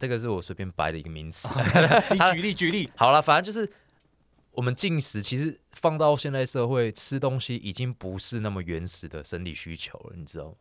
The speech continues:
Speaker 2: 我知道啊。
Speaker 1: 对啊，啊，就是变-，比方说你有朋友就硬要去吃下午茶、小蛋糕，
Speaker 2: 嗯。
Speaker 1: 你看到他们吃，你就会想要吃啊。
Speaker 2: 对。
Speaker 1: 它就是一个社交行为，或者是一个娱乐行为，
Speaker 2: 哦，
Speaker 1: 它就不是那么纯粹，
Speaker 2: 我大概懂你意思。
Speaker 1: 纯粹的进食，吃东西。
Speaker 2: 可这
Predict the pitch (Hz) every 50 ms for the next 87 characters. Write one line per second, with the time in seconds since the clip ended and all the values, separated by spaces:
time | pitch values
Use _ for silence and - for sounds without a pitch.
0 | _ _ _ - 107 104 - 113 110 120 113 104 95 92 95 - 120 117 107 110
1 | 117 143 147 - 175 160 - - 143 123 120 - 110 110 131 139 123 143 131 120
2 | 123 127 107 92 - 107 98 101 110 98 92 - 110 110 107 113 113 107 101 -
3 | 113 104 - - 101 - - 98 85 78 73 - - - - 71 73 - - -
4 | - 90 87 80 80 - 87 90 - _ _ _ _ _ 113 107 98 95 101 110
5 | 160 165 165 180 165 147 131 - - - 139 107 92 120 131 143 127 - 95 85
6 | 90 101 - - - - 101 98 98 95 92 - _ _ _ _ _ 113 104 95
7 | 95 160 165 - 156 151 151 127 123 113 - 139 120 107 117 110 107 - - 87
8 | 82 85 85 87 78 - - 107 - _ _ _ _ _ _ _ _ _ _ _
9 | _ _ _ _ 151 139 - - 135 117 107 110 98 95 107 110 101 98 101 104
10 | 107 107 107 107 107 104 101 98 92 90 87 - 160 156 - 113 107 123 139 151
11 | 147 131 117 120 113 104 104 104 135 127 113 113 107 90 - - 98 98 98 120
12 | 107 98 92 90 - 110 90 80 78 - - - - - - - - 85 85 78
13 | 80 80 76 - - - _ _ _ _ - 143 151 - 196 160